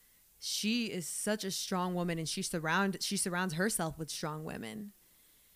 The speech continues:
And does not apologize for her existence at all, does not apologize for claiming exactly what she wants or walking away from something that makes her uncomfortable.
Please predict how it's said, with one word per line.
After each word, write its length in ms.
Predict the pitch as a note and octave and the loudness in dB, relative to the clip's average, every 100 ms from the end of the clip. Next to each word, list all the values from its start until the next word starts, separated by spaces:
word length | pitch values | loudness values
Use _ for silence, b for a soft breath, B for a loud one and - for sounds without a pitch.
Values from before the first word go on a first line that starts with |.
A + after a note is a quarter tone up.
| b b - | b b -4
And 340 | F3+ F3 F3 E3+ | 0 2 0 0
does 160 | F3+ | 0
not 180 | F3 G3+ | 4 4
apologize 1000 | B3 A#3+ F#3 E3 D3+ D3 C#3 C#3 C#3+ - - - - - - - - | 4 2 4 2 -2 -4 -6 -6 -6 -6 -10 -20 -20 -20 -20 -20 -2
for 160 | G#3 F#3+ | 2 6
her 140 | F#3+ | 6
existence 580 | F#3 E3 F#3 - F3+ F#3 A3 | 4 2 2 2 2 0 6
at 220 | G3 G#3+ | 8 8
all, 340 | E3 D#3+ F3+ G3 | 6 4 0 -2
does 200 | F#3 F3+ | 0 2
not 280 | F#3 F#3 C4 | 2 4 2
apologize 680 | G#3+ A3+ G3+ F3+ F3 E3+ E3+ | 4 4 4 6 6 6 4
for 120 | F#3+ | 0
claiming 460 | - - F#3+ F#3+ F3+ | -2 2 4 4 0
exactly 600 | D#3 D3+ C#3 D#3 G#3 B3+ | -2 -4 2 2 4 2
what 160 | B3 A#3 | 0 0
she 180 | - C4 | 0 2
wants 320 | F#3 F3 F#3 | 4 2 2
or 80 | D#3+ | 2
walking 400 | E3 F#3 G#3+ G#3 | 2 2 0 2
away 220 | F#3+ F#3 | 2 0
from 160 | E3+ | -2
something 340 | F3 F3 F3 F3 | -2 -2 -2 -2
that 120 | D#3+ | -2
makes 220 | E3 F3 | -2 0
her 140 | F#3 A#3 | 2 2
uncomfortable. 680 | F3 D#3+ D3+ D#3 D3+ D#3+ | 2 -2 -2 -2 0 -2